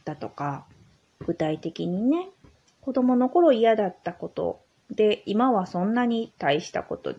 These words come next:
じゃなくなってることもあるし、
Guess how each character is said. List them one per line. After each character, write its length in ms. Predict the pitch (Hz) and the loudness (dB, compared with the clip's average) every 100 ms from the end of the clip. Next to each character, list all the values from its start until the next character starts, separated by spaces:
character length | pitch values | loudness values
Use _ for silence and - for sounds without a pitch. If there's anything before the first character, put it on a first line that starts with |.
| _ | _
じ 120 | - | -18
ゃ 20 | 165 | -16
な 160 | 156 | -16
く 160 | - 190 | -4 0
な 120 | 190 | 0
っ 120 | 185 | -2
て 100 | - | -2
る 100 | 185 | -2
こ 140 | 180 185 | -2 -4
と 140 | 165 | -4
も 240 | 151 170 - | -6 -8 -8
あ 60 | |
る 160 | 170 202 | -6 -6
し、 580 | - - 175 170 151 | -8 -4 -2 -2 -4